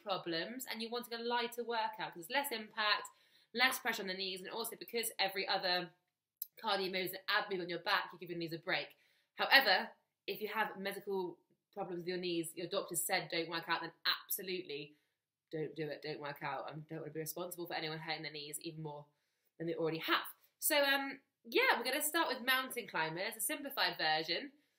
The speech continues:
We're gonna do, I think it's eight moves twice round. So eight moves, do-do-do-do-do, then back to the top, eight moves, do-do-do-do-do-do,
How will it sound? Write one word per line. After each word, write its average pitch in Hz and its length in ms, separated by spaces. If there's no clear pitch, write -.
We're 226 100
gonna 220 180
do, 214 640
I 185 60
think 165 180
it's 165 120
eight 285 300
moves 208 580
twice 254 320
round. 170 400
So - 140
eight 175 680
moves, 208 180
do-do-do-do-do, 196 580
then 170 140
back 185 140
to 170 60
the 170 60
top, - 180
eight 214 140
moves, 262 200
do-do-do-do-do-do, 208 580